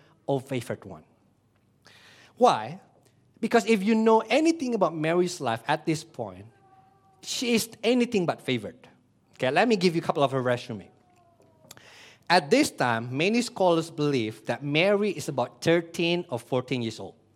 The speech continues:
Okay, so she's younger than most of us. She's only thirteen or fourteen. She's a young teenager,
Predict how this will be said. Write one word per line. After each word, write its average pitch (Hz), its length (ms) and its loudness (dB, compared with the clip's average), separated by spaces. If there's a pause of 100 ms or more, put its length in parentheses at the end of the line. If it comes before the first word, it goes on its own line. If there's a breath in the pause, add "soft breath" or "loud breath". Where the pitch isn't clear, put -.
(400)
Okay, 113 140 -4
so 123 140 -6
she's 190 400 0
younger 151 540 2
than 135 160 0
most 120 160 -6
of 110 120 -6
us. - 220 -18 (360 loud breath)
She's - 200 -2
only 247 180 4
thirteen 196 340 2
or 139 40 2
fourteen. 131 520 -6 (540 loud breath)
She's 180 200 -2
a 214 40 0
young 170 280 4
teenager, 135 640 -4